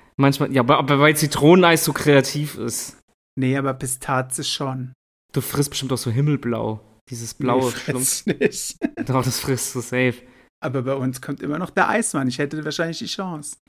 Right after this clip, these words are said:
Speaker 1: Ja, in, äh, Seckenheim, also, kam früher auch immer der Eismann. Hier gibt's leider keinen. Der würde hier wahrscheinlich eher Spritzen verkaufen als Eis. Entschuldigung.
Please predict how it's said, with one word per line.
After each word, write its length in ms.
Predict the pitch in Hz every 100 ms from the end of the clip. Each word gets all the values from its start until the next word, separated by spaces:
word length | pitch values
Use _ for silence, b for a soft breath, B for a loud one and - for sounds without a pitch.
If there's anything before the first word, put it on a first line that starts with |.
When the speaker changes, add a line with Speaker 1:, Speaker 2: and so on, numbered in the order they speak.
| _ _ _ -
Speaker 1:
Ja, 300 | 139 131 139
in, 240 | - 131
äh, 180 | 131 127
Seckenheim, 520 | 120 131 175 165 160 147
also, 260 | 135 -
kam 200 | - 147
früher 180 | 139 151
auch 120 | 151
immer 120 | 151 117
der 140 | 113
Eismann. 300 | 117 - 120
Hier 100 | 127
gibt's 220 | 147 -
leider 180 | 123 117
keinen. 480 | 113 120 113 113 117
Der 120 | 117
würde 120 | 127
hier 140 | 123 123
wahrscheinlich 320 | - 127 120
eher 100 | 120
Spritzen 460 | - - 160 131
verkaufen 480 | - 117 113 117 -
als 160 | 123 -
Eis. 280 | 110 107 -
Entschuldigung. 680 | 254 220 277 185 117 113